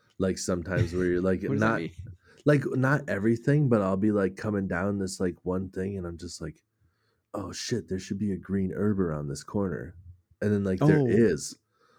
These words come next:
Speaker 1: Like,
Speaker 2: Right,
Speaker 1: weird stuff
Speaker 2: right.
Speaker 1: like that. Like, I knew there was
Speaker 2: Yeah.
Speaker 1: gonna be that herb there.
Speaker 2: Yeah.
Speaker 1: It just
Speaker 2: Are you
Speaker 1: weird s-
Speaker 2: playing, are you playing Resident Evil two remake? I, we've never
Speaker 1: No.
Speaker 2: talked about that before.
Speaker 1: No, I did
Speaker 2: Okay.
Speaker 1: play a little bit of it. Like, the, there was a demo that came out that I played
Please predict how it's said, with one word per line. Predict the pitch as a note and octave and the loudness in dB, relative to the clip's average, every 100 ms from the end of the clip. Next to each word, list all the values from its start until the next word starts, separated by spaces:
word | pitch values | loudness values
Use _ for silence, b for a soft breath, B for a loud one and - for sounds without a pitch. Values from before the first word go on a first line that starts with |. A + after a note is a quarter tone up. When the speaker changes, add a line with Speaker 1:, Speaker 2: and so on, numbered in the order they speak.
| - C#3 | -4 2
Speaker 1:
Like, | C3+ | 4
Speaker 2:
Right, | A2+ | 6
Speaker 1:
weird | G#2+ A#2 | 4 4
stuff | - G#2+ | 4 4
Speaker 2:
right. | G2+ | 4
Speaker 1:
like | F2+ - | 0 2
that. | G#2 C2+ | 2 2
Like, | D#2+ D#2 | -6 -8
I | E2+ | -8
knew | F#2 A2+ B2 | -2 2 2
there | G#2 | 4
was | G#2+ | 4
Speaker 2:
Yeah. | A2 | 2
Speaker 1:
gonna | F#2+ D#2+ | 0 -2
be | E2 | -2
that | D2 - | -4 -4
herb | - G#2+ G2 E2 | -2 0 0 -2
there. | F2 F#2 F#2 _ _ _ _ _ _ - | -4 -4 -8 _ _ _ _ _ _ -6
Speaker 2:
Yeah. | A2+ G#2+ A2 F#2+ | -4 -4 -4 -6
Speaker 1:
It | F2+ - _ G#2 | -6 -10 _ -10
just | G2+ A#2 - | -2 -2 4
Speaker 2:
Are | D3+ | 4
you | E3 | 6
Speaker 1:
weird | |
s- | D#3 | 6
Speaker 2:
playing, | D3+ F#3+ G3+ - | 6 4 2 2
are | C3 | 4
you | D#3 | 6
playing | D3+ D3+ D#3+ | 4 4 2
Resident | D#3+ D#3 E3+ | 2 2 2
Evil | D3+ | 0
two | - C#3+ C#3+ C3+ B2 | -2 -2 -2 -4 0
remake? | B2 E3+ A3+ - | 2 2 0 -2
I, | - - - - | -4 -4 -6 -4
we've | C3 C3+ | -2 0
never | C3 C#3+ | 2 4
Speaker 1:
No. | C3 | 4
Speaker 2:
talked | F#2+ | 2
about | G2 - | -4 -8
that | - | -10
before. | - - | -6 4
Speaker 1:
No, | C3+ G#2 | 4 4
I | G#2+ B2 B2 | 2 4 6
did | A#2+ A#2 | 6 4
Speaker 2:
Okay. | - | 4
Speaker 1:
play | A2+ G2+ | 4 4
a | F#2+ | 4
little | G2+ G#2 | 4 2
bit | F2+ F#2 | 2 0
of | F2 E2+ | 0 -2
it. | E2 E2 | -2 0
Like, | F#2+ F#2+ - | -2 -2 0
the, | F2+ E2+ F2 | 2 2 2
there | G2+ | 2
was | F#2 | 2
a | F2 | 0
demo | D2+ F2+ F#2 D2+ E2+ E2 - | -2 -2 -2 -4 -8 -10 -4
that | D#2 - | -4 -2
came | F2 E2 | -6 -4
out | D2+ - | -4 -6
that | E2 D2+ | -6 -4
I | D#2 | -4
played | - F2+ D#2+ D#2 | -2 -2 -2 -6